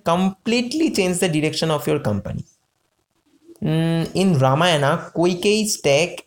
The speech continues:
in the throne led to the derailment of Dasharath's ruling plan.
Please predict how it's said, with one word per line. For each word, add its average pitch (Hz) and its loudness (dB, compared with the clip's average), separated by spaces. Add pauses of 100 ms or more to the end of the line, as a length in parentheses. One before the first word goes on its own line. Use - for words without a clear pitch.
in 143 0
the 131 2
throne 156 0 (160)
led 175 0
to 190 -2
the 190 2
derailment 170 0
of 196 0
Dasharath's 165 0
ruling 120 0
plan. 104 -4